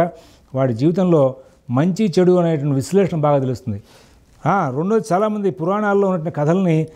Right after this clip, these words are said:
అన్వయం చేసుకునేటప్పుడు అందులో చెడు అంశాలు కనుక కనబడినటువంటి అంశాలు కనుక కనబడితే వాటిని అపహాస్యం చేస్తూ ఉంటారు. వాటికి ప్రశ్న తెలియాలి,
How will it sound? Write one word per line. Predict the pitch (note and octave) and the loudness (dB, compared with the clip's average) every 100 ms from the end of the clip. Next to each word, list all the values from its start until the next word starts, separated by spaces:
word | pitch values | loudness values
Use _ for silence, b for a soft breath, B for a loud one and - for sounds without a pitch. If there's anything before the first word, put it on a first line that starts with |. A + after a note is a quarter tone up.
| B B | B B
అన్వయం | A#2 E3 G3+ F#3+ | -2 0 2 2
చేసుకునేటప్పుడు | F3+ E3+ E3 D3+ | 0 0 0 2
అందులో | D3+ C#3+ F#3 | 2 2 0
చెడు | F#3 D3+ | 0 0
అంశాలు | F3+ E3+ E3+ E3+ | 2 2 2 2
కనుక | D#3+ D#3 D3 | 2 0 0
కనబడినటువంటి | C#3 D3 D3 C3+ C#3 | 0 0 0 0 0
అంశాలు | B2+ B2 D#3 | 0 2 2
కనుక | D3 C3 | 2 0
కనబడితే | A#2+ C3+ B2+ B2 A#2+ B B - | 0 0 2 0 -2 B B -4
వాటిని | D#3 C#3+ | -2 -2
అపహాస్యం | B2 E3 G#3 E3+ | -4 -4 -4 -4
చేస్తూ | D#3+ D#3 | -4 -4
ఉంటారు. | C#3 A#2+ F#2 - b b | -4 -4 -6 -14 b b
వాటికి | C#3 F3 F3 | -2 -2 -4
ప్రశ్న | - D3 G#3+ | -6 -8 -4
తెలియాలి, | G#3 F#3+ E3+ | -2 -2 -4